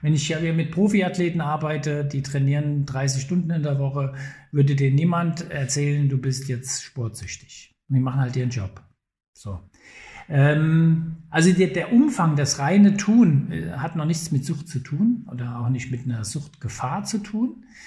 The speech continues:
Ähm, schwierig wird's dann, wenn, ähm, s-, so ein Gefühl dahinter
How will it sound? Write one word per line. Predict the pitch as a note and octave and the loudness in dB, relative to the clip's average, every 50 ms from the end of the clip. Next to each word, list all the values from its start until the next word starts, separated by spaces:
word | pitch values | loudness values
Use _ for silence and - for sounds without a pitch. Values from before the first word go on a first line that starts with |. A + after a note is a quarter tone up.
| - - - - - - - | -20 -20 -20 -20 -20 -8 -2
Ähm, | C#3+ D3 D3+ D3+ D#3 D#3 D#3+ D#3 D#3+ E3 E3 E3 E3+ E3+ | 0 0 2 2 0 0 2 2 0 0 -2 -4 -6 -6
schwierig | E3 D#3 - - E3 D#3+ D3+ D#3 D3 - - D3+ D#3 F3 F3+ G#3 A3 G3+ G3 F#3+ F3+ - C#3 D3 D#3+ | -6 -4 -4 -6 -6 -8 -12 -14 -14 -14 -12 -4 0 2 4 4 4 4 2 0 -2 -2 -4 -2 -2
wird's | E3 D#3 D3 - - - - - - _ _ | -2 -2 -2 -2 -4 -6 -6 -8 -12 _ _
dann, | - - B2+ C#3+ F#3 A#3+ D4 D#4 - - - - - - _ _ _ _ | -6 -4 0 4 6 6 6 4 0 -6 -10 -14 -18 -20 _ _ _ _
wenn, | - D3 C3+ C3+ D3 D3+ D#3+ E3 E3 D#3+ E3 D#3+ D#3+ D#3+ D#3 D#3 D#3+ - - - | -4 -2 0 2 2 4 4 6 6 6 6 4 4 2 0 -4 -6 -8 -8 -4
ähm, | D3 C#3 C3+ C3+ C3+ C3+ C3+ C3+ C3 C3+ | -2 0 2 4 4 4 4 2 2 0
s-, | C3 - - - - - - - _ _ - G#3 | -4 -6 -10 -14 -18 -20 -20 -20 _ _ -12 -6
so | D3 C3+ C#3+ | -2 2 2
ein | D3+ D3+ C3+ | 2 4 4
Gefühl | D3 C#3 - - - F#3 G#3 A3 G3+ | 2 2 2 0 2 4 4 4 4
dahinter | G3+ F3+ C#3+ D3+ F#3 F#3+ F3 F3+ D#3+ D#3 D#3 D#3+ D#3+ D#3+ E3+ F3 E3+ - | 2 2 2 2 2 0 0 0 -2 -2 -2 -2 -4 -4 -6 -8 -12 -14